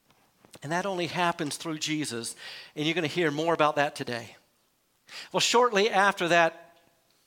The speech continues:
Pentecost Day sermon, Peter and John, two of the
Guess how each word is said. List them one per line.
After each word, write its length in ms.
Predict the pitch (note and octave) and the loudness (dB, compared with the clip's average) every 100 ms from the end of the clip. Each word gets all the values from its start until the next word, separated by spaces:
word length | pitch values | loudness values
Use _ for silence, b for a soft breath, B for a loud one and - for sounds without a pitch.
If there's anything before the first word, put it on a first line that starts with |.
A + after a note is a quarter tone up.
| _ _ - | _ _ -2
Pentecost 640 | G#3 G#3 G3+ G3 F3+ - | 0 0 2 4 4 2
Day 240 | F3 E3+ | 2 4
sermon, 560 | D#3 - F#3 D#3 C3 C#3 B B B B B _ | 2 0 2 2 0 -4 B B B B B _
Peter 280 | - A#3 B3 | -2 0 -2
and 920 | - _ _ _ - _ - - C#3 F#3 | -8 _ _ _ -20 _ -20 -4 -2 -2
John, 20 | - _ b b b _ | -10 _ b b b _
two 360 | - - A3+ A#3 | -4 0 2 2
of 140 | G#3+ | 2
the 400 | E3+ F3 D#3+ D#3 | 2 2 2 -2